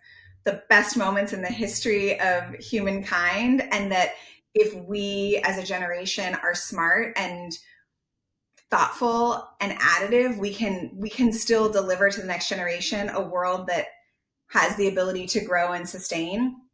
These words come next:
That can't be done without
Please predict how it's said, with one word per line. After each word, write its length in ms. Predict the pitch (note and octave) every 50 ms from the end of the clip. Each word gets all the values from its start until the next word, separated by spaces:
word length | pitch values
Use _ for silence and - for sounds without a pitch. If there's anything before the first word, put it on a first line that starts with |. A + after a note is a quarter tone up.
| _ _ _ _ _ _ _ _ _ _ _ _ _ _ _ _ _ -
That 380 | G3+ G3 A3 G#3+ A3+ - - - - -
can't 320 | A3+ G#3 F3+ - C#4+ - -
be 140 | G#3+ G3
done 520 | G3 F#3 E3 E3+ E3+ E3 E3 G3+ A#3 B3+ - - - - - _ _ _ _ _ -
without 320 | G#3+ G#3 G3+ F#3 F3+ F3+